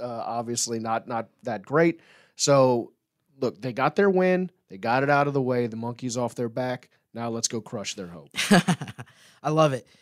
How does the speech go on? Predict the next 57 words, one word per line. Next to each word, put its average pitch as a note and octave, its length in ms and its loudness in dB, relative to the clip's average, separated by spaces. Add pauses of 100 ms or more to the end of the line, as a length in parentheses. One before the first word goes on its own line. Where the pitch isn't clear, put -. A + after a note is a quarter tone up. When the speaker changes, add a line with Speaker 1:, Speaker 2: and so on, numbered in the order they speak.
(120)
Speaker 2:
Yes, E3+ 280 6
and, D3+ 340 0
you D3+ 120 -2
know, D3 120 0
this D3+ 160 0
is C#3 140 -2
a, C#3+ 60 -4 (160)
we're, C#3 160 -6
we're, C3+ 120 -4
we'll C3+ 160 -8
be C3 120 -4
talking A#2+ 240 -2
about A2 120 -4
Zion A#2+ 300 -4
a A#2 60 -6
little A2 160 -12
bit A2 120 -10
later, A2 300 -10
but, G2 180 -12 (460)
um, G2+ 320 -6
Zion B2 280 0
Williamson's A#2 680 -4 (380)
career C3+ 640 2
averaging A#2 440 -6
twenty-eight B2 420 -4
points A#2+ 240 -4
a A2 60 -8
game G#2+ 260 -10
against G#2+ 260 -6
the A2+ 80 -10
Lakers G#2+ 400 -10 (120)
in A#2 100 -8
the G#2 60 -8
head-to-head G#2+ 460 -10
matchups, G#2+ 540 -8
the G#2+ 80 -20
four A#2+ 300 -8
times A2+ 480 -8 (420)
that A2+ 100 -14
he's A#2 160 -8
played C3 220 -2
against A#2+ 240 -2
them. A#2+ 180 -2 (280)
That's A#2+ 200 -4
the C3+ 80 -2
second D3+ 400 0
most D3 340 0
that B2+ 100 -10
he's B2 200 -8
averaged B2+ 520 -6
against A#2 320 -8
any B2 260 -6
team B2+ 280 -6
from A#2 160 -6
the A2+ 80 -6
Western A#2 360 -4
Conference. A#2+ 500 -4